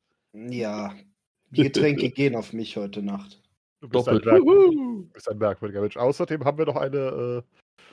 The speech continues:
Speaker 3: eine Übergabe zwischen, äh, nun, Answin von Rabenmund und irgendwem zu, zu beobachten. Und noch
Speaker 2: Außerdem,
Speaker 3: Pläne,
Speaker 2: äh,
Speaker 3: wie wir das
Speaker 2: steckt
Speaker 3: Ganze durchziehen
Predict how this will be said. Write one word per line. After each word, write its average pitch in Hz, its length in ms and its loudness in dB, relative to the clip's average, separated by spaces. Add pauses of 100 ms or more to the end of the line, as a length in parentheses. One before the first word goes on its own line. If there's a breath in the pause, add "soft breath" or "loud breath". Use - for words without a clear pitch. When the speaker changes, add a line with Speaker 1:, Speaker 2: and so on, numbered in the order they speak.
(140 soft breath)
Speaker 3:
eine 127 220 -2
Übergabe 117 640 2
zwischen, 120 500 -14
äh, 110 380 -6 (180)
nun, 113 340 -6 (500)
Answin 143 340 -4
von 127 140 -4
Rabenmund 123 420 2
und 156 140 -8
irgendwem 104 420 -4
zu, 113 180 -8 (100)
zu - 160 -8
beobachten. 104 540 -6 (600)
Und 131 160 -4
noch 131 100 2
Speaker 2:
Außerdem, 127 480 2
Speaker 3:
Pläne, - 20 -12
Speaker 2:
äh, 120 560 0
Speaker 3:
wie 123 80 -12
wir 123 80 -4
das 120 80 -2
Speaker 2:
steckt 127 260 -2
Speaker 3:
Ganze 160 60 -4
durchziehen 110 440 -4